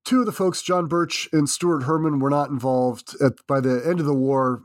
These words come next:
um, they were getting less and less involved with the O S S. And Truman shut down the O S S right at the end of the war.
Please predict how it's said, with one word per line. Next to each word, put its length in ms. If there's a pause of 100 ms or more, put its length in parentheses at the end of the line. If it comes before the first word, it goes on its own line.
(120)
um, 580
they 320
were 100
getting 200
less 200
and 80
less 140
involved 380
with 180
the 120
O 80
S 180
S. 320 (400)
And 100
Truman 260
shut 240
down 200
the 120
O 120
S 180
S 240
right 140
at 80
the 100
end 120
of 40
the 80
war. 340